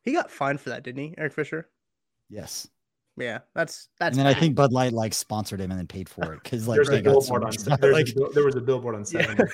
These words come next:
Speaker 2: It
Speaker 3: of
Speaker 2: was
Speaker 3: the
Speaker 2: like
Speaker 3: Hollywood.
Speaker 2: four million views on that video. It's like, just paying the twenty-five grand. Like, that's worth four million <laughs> views. Like,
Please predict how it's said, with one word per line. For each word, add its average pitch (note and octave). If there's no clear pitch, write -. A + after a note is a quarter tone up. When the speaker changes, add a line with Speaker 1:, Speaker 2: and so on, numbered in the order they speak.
Speaker 2:
It -
Speaker 3:
of -
Speaker 2:
was A#2+
Speaker 3:
the F3
Speaker 2:
like F3+
Speaker 3:
Hollywood. -
Speaker 2:
four G#3
million F3+
views E3
on D#3
that C#3
video. C#3+
It's C3
like, B2+
just A#2
paying C3+
the A#2+
twenty-five A#2
grand. G#2+
Like, F#2+
that's G#2
worth G#2+
four A2+
million -
<laughs> -
views. F#3
Like, -